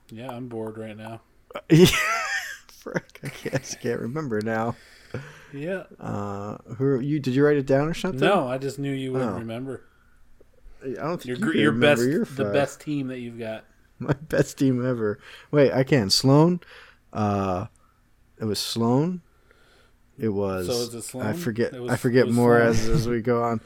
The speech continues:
Speaker 1: <laughs>
Speaker 2: Sloane,
Speaker 1: Sloane?
Speaker 2: Ventress. I picked,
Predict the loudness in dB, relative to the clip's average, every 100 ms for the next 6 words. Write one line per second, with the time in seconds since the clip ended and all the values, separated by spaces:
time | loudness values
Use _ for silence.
0 | -12 _ -8 -4 0 2 2 0 -2 -4
1 | -10 _ -20 -20 _ _ _ -6 0 0
2 | 2 0 0 -2 -14 -20 _ _ _ _
3 | _ _ _ _ _ -12 -4 -4 -4